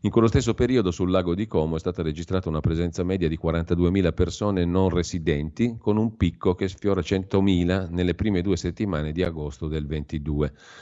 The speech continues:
Contemporaneamente si contava una media giornaliera di novecentosessanta viaggi tra Milano e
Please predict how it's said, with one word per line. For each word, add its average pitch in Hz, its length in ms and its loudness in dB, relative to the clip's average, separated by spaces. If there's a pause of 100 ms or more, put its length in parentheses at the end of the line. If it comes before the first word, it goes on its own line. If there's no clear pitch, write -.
(240)
Contemporaneamente 95 1040 0
si 90 140 -6
contava 90 420 0
una 85 220 0
media 78 580 -2
giornaliera 87 1000 2
di 90 160 -2
novecentosessanta 90 1120 -2
viaggi 76 500 0
tra 82 200 -6
Milano 78 600 -4
e - 200 -4